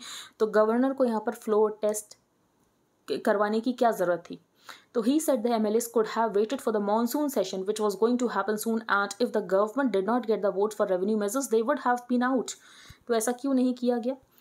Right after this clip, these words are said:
The C J S said the dissatisfaction within a party is different from loss of majority of government। और ये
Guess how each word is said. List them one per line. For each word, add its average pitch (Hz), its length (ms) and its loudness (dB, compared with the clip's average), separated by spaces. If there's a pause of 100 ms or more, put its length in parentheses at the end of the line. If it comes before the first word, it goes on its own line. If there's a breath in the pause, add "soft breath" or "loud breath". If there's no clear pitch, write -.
(200 soft breath)
The 220 80 0
C 302 240 2
J 254 160 2
S 254 180 -2
said 247 260 0 (160)
the 220 80 2 (140)
dissatisfaction 262 720 0
within 214 200 2
a 208 60 0
party 190 380 0
is 240 140 2
different 254 440 0
from 247 220 2
loss 226 220 2
of 233 160 -2
majority 190 460 0
of 190 140 -6
government। 180 400 -2
और 240 120 2
ये 262 60 0